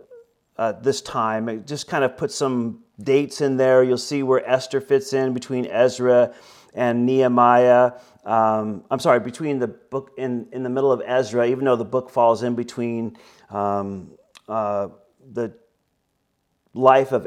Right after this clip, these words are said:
Ezra, you can see kind of where it falls in and then where it, where it's in place with, um, uh, Nehemiah as well. So that just gives you some timeline and some sense there. And, and again, I think, um,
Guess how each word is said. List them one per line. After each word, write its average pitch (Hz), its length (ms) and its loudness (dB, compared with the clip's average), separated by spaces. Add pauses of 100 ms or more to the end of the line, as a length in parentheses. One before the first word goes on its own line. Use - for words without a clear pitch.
Ezra, 110 800 0
you 120 140 -10
can 120 140 -10
see 127 220 -10
kind 117 220 -6
of 107 60 -6
where 113 140 -2
it 92 40 -8
falls 110 440 2
in 113 220 -6
and 107 140 -8
then 107 160 -8
where 110 160 -2
it, - 180 -8 (120)
where 110 240 -6
it's 107 140 -10
in 107 120 -10
place 107 520 -6
with, 104 340 -10
um, 98 360 -12 (800)
uh, 101 240 -12
Nehemiah 104 600 -6
as 98 200 -10
well. 95 400 -8
So 104 220 -6
that 104 160 -6
just 110 180 -12
gives 104 200 -12
you 104 40 -14
some 101 440 -12 (120)
timeline 110 760 -4
and 104 120 -12
some 110 240 -8
sense 107 440 -8
there. 101 340 -4
And, 98 180 -12 (480)
and 165 160 0
again, 147 300 4
I 131 140 6
think, 135 320 -4
um, 113 460 4